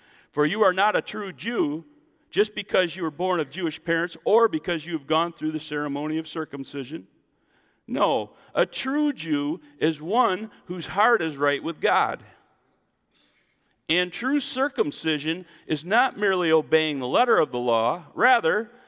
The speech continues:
it is a change of heart produced by God's Spirit. And a person with a changed heart seeks praise from God, or some manuscripts say they receive praise from God,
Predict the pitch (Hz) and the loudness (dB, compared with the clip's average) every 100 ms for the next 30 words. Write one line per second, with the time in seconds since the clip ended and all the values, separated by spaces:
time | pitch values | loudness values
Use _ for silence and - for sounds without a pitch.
0 | _ 180 190 170 170 - 240 285 269 254 | _ 2 2 2 -2 -2 0 0 -2 -4
1 | 196 165 214 - - _ 170 170 247 254 | 2 2 0 -6 -20 _ -2 0 0 -4
2 | - - - 160 147 123 151 160 160 147 | -10 -12 -2 0 0 0 2 2 -4 -10
3 | - - - - 156 143 110 - - - | -20 -20 -20 -8 -4 -4 -4 -12 -20 -20
4 | _ _ _ _ _ _ _ _ _ _ | _ _ _ _ _ _ _ _ _ _
5 | _ _ _ _ _ _ _ _ 123 120 | _ _ _ _ _ _ _ _ -10 -8
6 | - 165 165 170 160 139 131 - 160 151 | -6 -6 -6 -4 -6 -6 -8 -6 -6 -8
7 | - 147 117 - _ _ _ _ _ _ | -4 -2 -2 -4 _ _ _ _ _ _
8 | _ _ _ _ - - 190 - - - | _ _ _ _ -16 -10 -8 -8 -14 -6
9 | 180 185 170 190 - - 165 160 143 135 | -2 0 0 -4 -10 -12 -6 -4 -2 -2
10 | 139 - 143 170 170 170 170 175 _ _ | -4 -4 0 0 0 -4 -6 -8 _ _
11 | - 156 160 147 - 156 - 160 151 143 | -6 -2 -2 -4 -6 -8 -6 -6 -4 -4
12 | 143 135 - 214 247 233 - 127 120 - | -4 -6 -8 -6 -6 -6 -4 -4 -4 -8
13 | 120 113 110 107 95 | -10 -6 -4 -4 -8